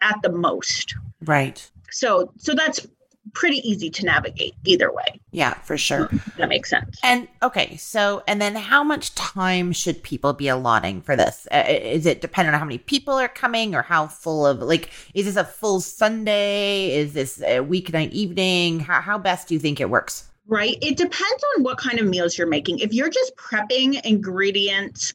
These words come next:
Speaker 1: towards meals, I would say, like, often two hours is great. However, I'll, I'll addendum that. You could do it in two hours,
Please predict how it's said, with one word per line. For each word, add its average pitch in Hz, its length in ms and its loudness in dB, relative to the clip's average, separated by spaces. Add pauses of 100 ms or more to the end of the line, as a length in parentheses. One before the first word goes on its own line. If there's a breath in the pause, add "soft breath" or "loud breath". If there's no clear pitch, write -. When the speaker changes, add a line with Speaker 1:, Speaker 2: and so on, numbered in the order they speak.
Speaker 1:
towards 202 360 -2
meals, 220 540 0 (340)
I 202 60 0
would 208 180 2
say, 185 220 0 (100)
like, 185 200 -4
often 269 320 2
two 185 240 0
hours 185 260 0
is 190 120 -8
great. - 340 2 (440 loud breath)
However, 226 640 0 (380)
I'll, 175 260 0
I'll 190 120 -2
addendum 202 520 0
that. 165 240 2 (320)
You 247 140 4
could 240 180 -4
do 349 160 0
it 220 140 0
in 175 80 -8
two 170 200 -2
hours, - 520 0